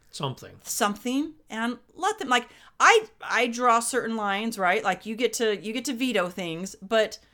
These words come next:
Speaker 2: hey, let's work on this. What are you thinking? What colors do you like? What do you think? Like, talk to them about what they want their room to be, and,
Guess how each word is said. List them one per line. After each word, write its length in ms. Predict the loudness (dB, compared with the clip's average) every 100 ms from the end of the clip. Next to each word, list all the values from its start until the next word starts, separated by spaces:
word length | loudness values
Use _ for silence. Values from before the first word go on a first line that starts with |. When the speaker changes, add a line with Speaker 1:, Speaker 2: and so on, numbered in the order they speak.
| _ -6
Speaker 2:
hey, 240 | -2 0
let's 220 | -2 -2
work 220 | 0 0 2
on 100 | 0
this. 220 | -2 -2
What 120 | -6
are 40 |
you 80 | -4
thinking? 300 | -4 -2 -2
What 120 | -8 -4
colors 380 | 0 0 -2
do 60 | -2
you 120 | -2
like? 380 | 0 0 -2 -4
What 100 | -8
do 60 | -6
you 100 | -6
think? 220 | -8 -6
Like, 180 | -8 -10 _ _ _ _ -12
talk 280 | 2 2 2
to 80 | -4
them 120 | -4
about 300 | 0 0 0
what 140 | -4
they 100 | -4
want 220 | -6 -6
their 160 | -6 -6
room 200 | -6 -10
to 100 | -12
be, 280 | -8 -6 -6
and, 300 | -6 -8